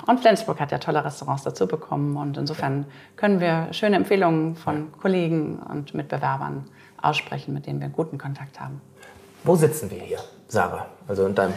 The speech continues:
Speaker 2: Hotel, ganz klar, aber wo explizit hier?
Speaker 1: Wir sitzen hier in unserer liebevoll genannten Klönschnackstube.
Speaker 2: Das passt ja.
Speaker 1: Ja, das passt.
Speaker 2: Der Klönschnackstube.
Speaker 1: Ja. Wenn Tee.
Speaker 2: <laughs> Ja. Und hier gibt's auch Frühstück, ne? Also es gibt ja,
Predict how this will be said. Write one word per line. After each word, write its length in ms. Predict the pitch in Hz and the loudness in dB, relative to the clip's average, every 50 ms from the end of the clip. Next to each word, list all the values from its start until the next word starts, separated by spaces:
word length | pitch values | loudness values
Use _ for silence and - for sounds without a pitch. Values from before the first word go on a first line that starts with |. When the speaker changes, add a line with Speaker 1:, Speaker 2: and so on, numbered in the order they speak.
| - - | -4 -6
Speaker 2:
Hotel, 280 | 107 - - 131 165 | -4 2 6 8 8
ganz 200 | 165 - 110 107 | 8 8 4 4
klar, 140 | - 156 175 | 6 6 8
aber 180 | 160 156 139 120 | 8 8 8 8
wo 220 | 143 151 147 - - | 8 6 6 4 0
explizit 800 | - 151 139 - - - - - 123 117 - - - 117 104 - | -2 -2 -2 -2 -6 -6 -2 0 0 0 0 -2 -2 -2 -2 -2
hier? 200 | - - - - - - | -4 -10 -10 -8 0 4
Speaker 1:
Wir 240 | 214 240 294 311 | 8 10 10 10
sitzen 360 | - 247 247 254 - - 302 - | 8 6 4 2 2 4 4 4
hier 440 | 180 190 208 208 202 196 175 - - | 6 6 4 6 6 6 4 4 4
in 640 | 175 180 185 185 185 180 180 185 185 180 180 185 - - - - - | 4 4 4 4 0 0 -2 -4 -4 -6 -8 -8 -10 -14 -18 -14 -4
unserer 320 | - 170 196 185 185 180 180 | 2 4 4 4 6 4 6
liebevoll 560 | 190 269 302 359 302 - - 226 214 214 220 | 8 8 8 8 6 6 6 6 6 6 6
genannten 580 | 214 202 196 196 180 185 202 202 - - 196 185 | 6 4 6 8 8 8 6 4 2 0 0 0
Klönschnackstube. 1000 | - - - 330 339 311 294 320 330 - - - - - - 143 147 - - - - - - - - - | 0 4 8 10 10 10 8 8 2 0 0 0 -2 -2 0 0 2 2 0 -4 -4 -12 -16 -20 -14 -4
Speaker 2:
Das 140 | - - - | -2 -2 0
passt 280 | - - 156 135 - - | 4 4 4 4 2 -2
ja. 80 | 185 - - - | -6 -6 -4 2
Speaker 1:
Ja, 200 | - 349 214 165 - | 6 6 6 6 4
das 140 | - - - - | 2 0 0 4
passt. 320 | - - - - - - | 4 4 4 4 0 -4
Speaker 2:
Der 80 | 135 - | -4 -2
Klönschnackstube. 800 | - 143 135 117 101 - - 101 101 - 220 208 - 104 95 | 2 4 4 4 4 2 -2 0 6 6 6 6 6 2 0
Speaker 1:
Ja. 500 | - - - - - - - - - - - - - - - - - - | -2 -6 -12 -18 -20 -20 -20 -18 -10 -10 -6 -6 -6 -6 -6 -12 -2 6
Wenn 280 | 135 123 262 208 - | 8 10 10 10 8
Tee. 320 | - 277 233 170 156 139 - - | 8 8 8 8 6 4 0 -8
Speaker 2:
<laughs> 40 | - - - - - - | -16 -20 -14 -12 -2 2
Ja. 160 | 240 185 - - 285 220 - - - 233 | 2 4 6 6 6 6 6 4 2 8
Und 120 | - 175 151 | 8 10 10
hier 120 | 175 233 | 10 8
gibt's 160 | - 269 - | 8 6 6
auch 100 | 254 208 | 6 4
Frühstück, 460 | - - - 294 220 - - - - - | 4 4 4 4 4 6 4 2 4 4
ne? 200 | 113 - 294 - - - - - - - | 4 4 4 2 0 -10 -14 -16 -10 2
Also 200 | - 135 123 131 | 4 6 8 8
es 140 | 123 120 - | 8 6 6
gibt 180 | - 190 190 - | 4 2 6 6
ja, 200 | 127 101 101 | 6 6 6